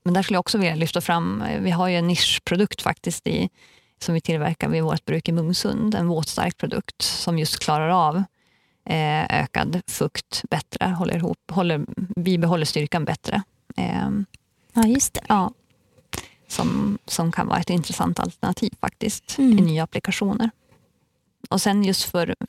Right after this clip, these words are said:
Speaker 1: för wellpappförpackningar, eh, så tror jag att, eh, den ökande e-handeln, eh, kommer att, eh,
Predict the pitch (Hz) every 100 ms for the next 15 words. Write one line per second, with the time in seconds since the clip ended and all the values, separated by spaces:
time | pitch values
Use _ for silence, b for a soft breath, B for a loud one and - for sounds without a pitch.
0 | - 170 165 - - 180 170 - 165 -
1 | - 160 190 - - - - 214 - -
2 | - 165 160 57 185 - - 180 170 165
3 | - 170 _ - 165 160 165 165 151 156
4 | 151 165 143 165 175 - 214 220 - b
5 | b b b b b - 160 151 - 180
6 | - - - 160 156 - - 170 170 -
7 | _ _ - 160 156